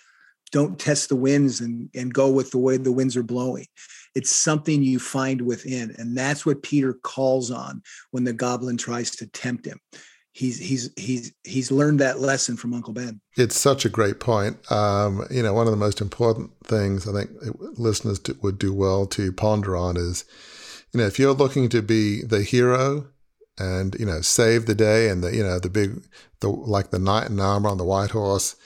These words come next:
Speaker 2: danger lies there. If you, you know, some would say with some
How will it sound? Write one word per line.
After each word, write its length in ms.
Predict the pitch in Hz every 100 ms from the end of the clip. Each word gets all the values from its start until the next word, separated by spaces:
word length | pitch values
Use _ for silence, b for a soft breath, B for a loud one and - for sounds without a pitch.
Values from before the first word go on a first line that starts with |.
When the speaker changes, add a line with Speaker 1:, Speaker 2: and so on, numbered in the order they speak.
| B
Speaker 2:
danger 400 | 120 127 143 123
lies 420 | 104 92 80 82
there. 180 | - 85
If 120 | 87 98
you, 180 | 87 -
you 100 | 113
know, 300 | 87 85 101 _ B B
some 320 | B - 143 135
would 140 | 117
say 360 | - 120 107 127
with 160 | 160
some 640 | - 185 214 190 151 120